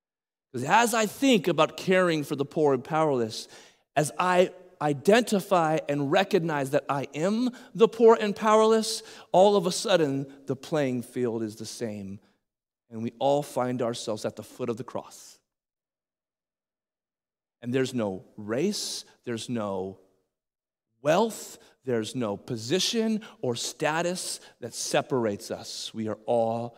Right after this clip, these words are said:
united together in the truth of Jubilee.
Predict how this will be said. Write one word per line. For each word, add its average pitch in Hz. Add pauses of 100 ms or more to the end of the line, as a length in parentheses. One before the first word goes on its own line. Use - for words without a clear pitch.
(160)
united 110
together 104 (260)
in 113
the 101
truth 113
of 104
Jubilee. 92